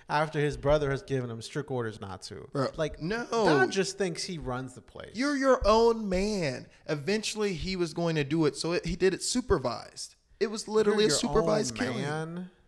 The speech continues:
Speaker 2: Huh?
Speaker 1: You're, okay, th-, the way Dodd looks at the world is Hansel is his property.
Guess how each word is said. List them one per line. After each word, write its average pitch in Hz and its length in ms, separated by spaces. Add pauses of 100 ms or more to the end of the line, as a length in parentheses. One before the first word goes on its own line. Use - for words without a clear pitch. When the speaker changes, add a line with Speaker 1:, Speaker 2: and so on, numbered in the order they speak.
(280)
Speaker 2:
Huh? 143 80
Speaker 1:
You're, 156 200 (920)
okay, 107 260 (120)
th-, - 180
the 147 80
way 175 200
Dodd 131 360
looks 120 220
at 110 80
the 120 80
world 104 320
is 104 140
Hansel 160 400
is 147 80
his 143 120
property. 98 580